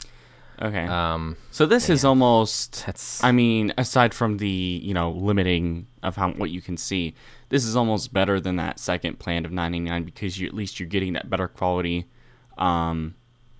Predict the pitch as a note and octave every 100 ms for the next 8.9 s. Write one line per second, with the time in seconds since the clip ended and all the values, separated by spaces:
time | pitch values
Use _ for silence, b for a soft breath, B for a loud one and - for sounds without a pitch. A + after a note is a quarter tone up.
0 | - _ _ - F#2+ E2+ F2 F2 D#2+ F2
1 | D#2+ D#2+ - E2+ E2 - D#2+ E2 - B
2 | B B A2+ A2 D#3+ G3+ G#3 - E3+ -
3 | A2 B2+ A#2+ A#2+ A2 F#2 F#2 F#2+ G2+ A2+
4 | A2+ A2+ - _ - - B2+ A#2+ A#2+ -
5 | b b b b - _ _ G2 G#2 G2+
6 | G2+ G2 F#2+ F#2 F#2+ - - B2 - -
7 | C3+ A#2+ G#2+ - - G#2 B2+ C#3 D#3+ E3+
8 | E3 C3 B2 B2 A#2 B2+ C3 C3